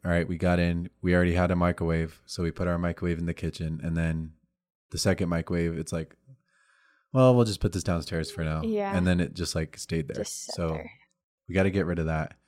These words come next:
Speaker 1: Um, and then our living room, um, we had toys just kinda everywhere, and we had this little basket that was for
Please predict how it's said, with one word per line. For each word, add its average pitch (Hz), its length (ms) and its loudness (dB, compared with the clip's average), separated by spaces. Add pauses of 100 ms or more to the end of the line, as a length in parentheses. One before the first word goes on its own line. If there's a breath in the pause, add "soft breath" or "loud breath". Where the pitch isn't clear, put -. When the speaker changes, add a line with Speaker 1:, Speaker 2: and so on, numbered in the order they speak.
(300)
Speaker 1:
Um, 82 480 0 (1080)
and 101 140 2
then 113 400 2 (720)
our 98 140 6
living 101 320 4
room, 101 440 2 (260)
um, 82 460 0 (760)
we 98 180 0
had 92 440 2 (500)
toys 87 380 2
just - 200 -6
kinda 90 240 -2
everywhere, 85 640 -4 (320)
and 82 400 -4 (500)
we 92 100 -2
had 87 140 2
this 87 180 -4
little 87 440 2 (140)
basket 85 640 -2
that 82 140 0
was 87 160 -4
for 82 440 -2